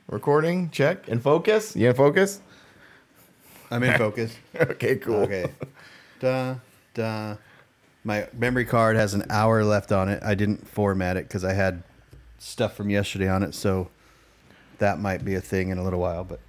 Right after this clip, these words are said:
Speaker 2: other than that, it's good.
Speaker 1: All right. Well, welcome to this week's show, The Drop with Frank and Brian.
Speaker 2: I'm Frank.
Speaker 1: That's Frank. I'm Brian. <laughs> I was wondering. I've been thinking all week. I'm like, "What? I wonder how that's gonna go down.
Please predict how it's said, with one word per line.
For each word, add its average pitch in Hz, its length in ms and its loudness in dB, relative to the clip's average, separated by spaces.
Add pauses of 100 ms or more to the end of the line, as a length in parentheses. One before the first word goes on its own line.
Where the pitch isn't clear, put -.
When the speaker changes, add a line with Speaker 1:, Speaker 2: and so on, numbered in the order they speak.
Speaker 2:
other 160 140 -2
than 151 100 -2
that, 151 260 -8
it's - 100 -20
good. - 180 -12
Speaker 1:
All 247 100 2
right. - 160 0 (280)
Well, 151 140 6
welcome 240 240 6
to 262 60 4
this 269 200 6
week's 269 200 2
show, 294 280 6
The 135 200 -2
Drop 170 220 4
with 175 80 -8
Frank 190 180 4
and 165 80 0
Brian. 190 320 4 (720)
Speaker 2:
I'm 139 200 2
Frank. 147 360 0 (440)
Speaker 1:
That's 160 220 4
Frank. 190 360 2
I'm 147 200 2
Brian. 147 260 4 (420)
<laughs> - 0 - (1900)
I 220 80 8
was 208 100 4
wondering. 220 340 8 (180)
I've 220 120 6
been 254 120 2
thinking 269 240 6
all 214 300 8
week. 175 240 6
I'm 131 140 4
like, 120 180 4 (720)
"What? 453 140 4
I - 60 4
wonder 403 320 6
how 480 80 4
that's 175 200 4
gonna 127 160 4
go 107 160 4
down. 90 400 2